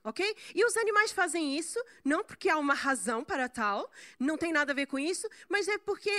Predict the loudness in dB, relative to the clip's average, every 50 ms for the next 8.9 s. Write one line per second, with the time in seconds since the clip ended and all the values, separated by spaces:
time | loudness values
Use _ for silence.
0 | 0 2 2 2 2 2 0 0 0 2 2 4 4 2 0 -4 -2 0 0 0
1 | 0 0 -4 -4 -4 -4 -4 -4 -4 -4 -4 -4 -2 -2 -2 -2 0 0 0 -2
2 | -4 -6 -8 -4 -2 -2 0 0 0 0 2 0 0 0 0 2 2 2 2 2
3 | 2 2 2 2 2 0 -6 -8 -6 -6 -6 -4 -4 -8 -8 -10 -10 -8 -6 -6
4 | -6 -6 -10 -14 -16 _ -20 -20 -12 -4 0 0 2 2 4 4 4 4 4 0
5 | 0 -2 -4 -4 -4 -6 -4 -4 -4 -6 -6 -8 -12 -12 -12 -14 -20 -20 -20 -20
6 | -16 -8 -6 -4 -2 -2 0 2 2 4 4 4 2 2 2 4 4 2 2 2
7 | -2 -2 -2 -4 -4 -6 -8 -16 _ _ _ _ -20 -18 -6 -2 0 0 0 0
8 | -2 -4 -8 -10 -10 -10 -6 -2 0 2 2 2 2 0 -2 -4 -6